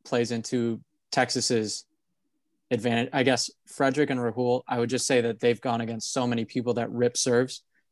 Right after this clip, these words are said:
And while you're one of the hardest servers, I think that that could eat up a lot of players. But I think Frederick and Rahul are two people that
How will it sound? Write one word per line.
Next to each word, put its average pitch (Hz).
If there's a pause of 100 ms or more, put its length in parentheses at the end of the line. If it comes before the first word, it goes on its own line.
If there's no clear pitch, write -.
And 123
while 117
you're 117
one 120
of 117
the 113
hardest 117
servers, 120
I 117
think 123
that 117 (760)
that 127
could 120
eat 131
up 117
a 117
lot 113
of 107
players. 127
But 113
I 117
think 113 (140)
Frederick 123
and 117
Rahul 117
are 110
two -
people 117
that 113